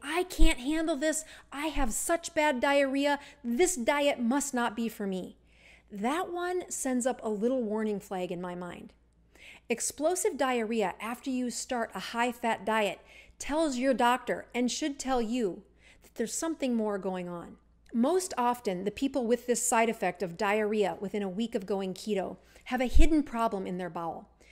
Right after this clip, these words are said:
They have, may have complained of things like irritable bowel or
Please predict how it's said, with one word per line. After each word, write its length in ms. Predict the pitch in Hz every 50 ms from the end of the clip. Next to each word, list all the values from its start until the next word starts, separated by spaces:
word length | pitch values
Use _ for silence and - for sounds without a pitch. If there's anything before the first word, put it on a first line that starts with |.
| - - - - - - -
They 180 | 233 277 320 330
have, 180 | 381 302 -
may 180 | 269 262 294 311
have 180 | 302 302 -
complained 420 | - 269 254 240 - 262 262 262 247
of 120 | 240 196
things 340 | - 240 240 240 233 208 -
like 240 | 208 208 202 190 202 - - -
irritable 380 | 240 240 247 233 240 214 220
bowel 680 | 208 190 214 214 214 214 214 220 220 220 214 220 226 -
or 320 | 190 175 180 185 180 185